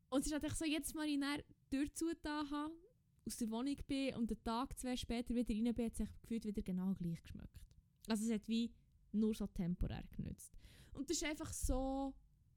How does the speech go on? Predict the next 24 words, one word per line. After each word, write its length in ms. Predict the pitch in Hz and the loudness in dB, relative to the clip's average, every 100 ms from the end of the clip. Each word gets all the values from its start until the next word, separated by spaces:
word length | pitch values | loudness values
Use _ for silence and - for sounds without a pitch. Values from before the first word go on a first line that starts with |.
| _ _ _ _ _ _ - - - | _ _ _ _ _ _ -20 -18 -4
fucking 420 | - 220 - 320 277 | 2 2 2 2 4
mühsam. 720 | 254 269 262 185 151 156 190 - _ _ | 4 2 0 -2 -2 -4 -4 -10 _ _
Das 100 | - 302 | 0 2
ist 100 | 339 | 2
echt 200 | 349 - | 2 0
so, 320 | 320 311 320 - - _ - - - - - | 2 2 2 -4 -20 _ -20 -20 -20 -20 -8
wenn 180 | 233 254 | 2 4
du 80 | 254 | 4
echt 280 | 262 240 - | 2 0 -2
in 120 | 240 226 | 0 0
eine 100 | 214 | 0
Wohnung 240 | 240 285 294 | -2 -4 -2
willst, 220 | 277 277 | -2 0
in 100 | 262 | 0
eine 180 | 254 233 | 0 2
neue, 380 | 226 240 247 269 - - - _ _ _ _ _ _ - - - - _ _ _ _ _ _ _ - - - | 2 2 2 -2 -8 -20 -20 _ _ _ _ _ _ -20 -20 -20 -20 _ _ _ _ _ _ _ -20 -6 0
sollte 280 | - 240 254 | 2 2 0
doch 160 | 269 | -2
wie, 300 | 269 294 294 - _ _ - - | 2 2 2 -4 _ _ -20 -6
sollte 260 | - 247 - | 2 2 4
es 60 | |
doch 140 | 311 - | 4 4
einfach 400 | 277 302 294 240 | 4 2 0 4
wie 520 | 269 285 294 302 | 6 8 8 6